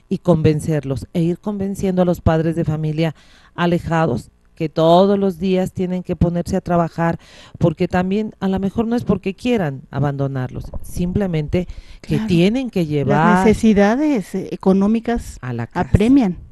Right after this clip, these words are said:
Speaker 1: Claro, pero también tenemos otros padres de familia que, eh, los han abandonado un poquito y que, pues, necesitamos que regresen a la escuela y que se comprometan, porque sin ellos no vamos a poder trabajar igual, ¿eh?
Speaker 2: Definitivamente.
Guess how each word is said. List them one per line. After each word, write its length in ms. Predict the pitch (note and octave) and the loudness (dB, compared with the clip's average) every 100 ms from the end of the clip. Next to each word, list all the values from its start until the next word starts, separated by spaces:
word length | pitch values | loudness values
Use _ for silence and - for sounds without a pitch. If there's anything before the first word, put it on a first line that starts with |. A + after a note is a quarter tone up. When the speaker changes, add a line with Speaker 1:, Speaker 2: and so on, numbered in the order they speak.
| - | -4
Speaker 1:
Claro, 320 | D#3 C#3+ - - - - - | 0 0 0 -6 -8 -8 2
pero 180 | F3 E3 | 2 2
también 340 | - D#3+ D#3+ | 0 0 0
tenemos 380 | E3+ E3+ D3+ D3 | 0 -2 -2 -4
otros 240 | D#3 D#3 B2 | -4 -4 0
padres 320 | D3+ D3 D#3+ | 0 0 -2
de 100 | E3 | -2
familia 540 | E3+ F3 D#3+ D3+ D#3 - _ _ _ _ | -2 -2 -2 -2 -4 -8 _ _ _ _
que, 400 | - G#3 G3+ G3+ | 0 2 4 0
eh, 140 | - E3+ | -2 -2
los 220 | D3+ D3 | -2 -2
han 120 | C#3+ | -2
abandonado 640 | D3 D3+ D3 D3+ D3+ D3+ D#3 | -2 -2 -2 -4 -2 0 0
un 100 | E3 | 0
poquito 540 | F3 - G3 - F#3+ | -2 0 -6 0 2
y 100 | F3+ | 2
que, 340 | - D#3 D3 C3+ _ _ _ | -2 -2 -2 -4 _ _ _
pues, 140 | E3 | 2
necesitamos 960 | E3+ E3 D#3+ - E3 - B3+ B3 A3 - | 2 0 -2 -4 -8 -6 -4 4 4 4
que 120 | D#3 | -2
regresen 480 | C#3+ C#3+ C#3 D#3 D#3+ | 0 -2 -2 -2 -2
a 80 | D#3 | -2
la 80 | |
escuela 380 | D#3+ - E3 D3+ | -2 2 2 4
y 60 | E3 | 0
que 120 | E3+ | -2
se 140 | E3 | -4
comprometan, 720 | - D#3 D3+ D#3+ F3 F3+ E3+ D#3+ _ - _ _ - - | -2 0 4 4 4 0 -2 -4 _ -20 _ _ -18 -6
porque 920 | D#3+ D#3 - - D#3+ D#3 D#3 D3+ D3+ C#3 | -2 -2 -4 -2 2 2 4 2 0 -2
sin 220 | E3 E3 | -4 -2
ellos 440 | E3+ F#3 F#3 - - | -2 -2 -2 -6 -12
no 160 | E3+ | -6
vamos 240 | D#3+ D3+ D3+ | -4 -4 -6
a 60 | |
poder 240 | D3 C#3+ C#3 | -2 -4 -2
trabajar 400 | C#3+ B2+ C#3 C3 | -4 -4 -6 -6
igual, 380 | B2 A#2+ - - | -4 -6 -8 -4
¿eh? 20 | |
Speaker 2:
Definitivamente. 1200 | G3 F3+ - G3 F#3+ A3 A3+ B3 A3+ A#3+ B3 | -4 -2 -2 0 -2 -4 -4 -4 -6 -6 -10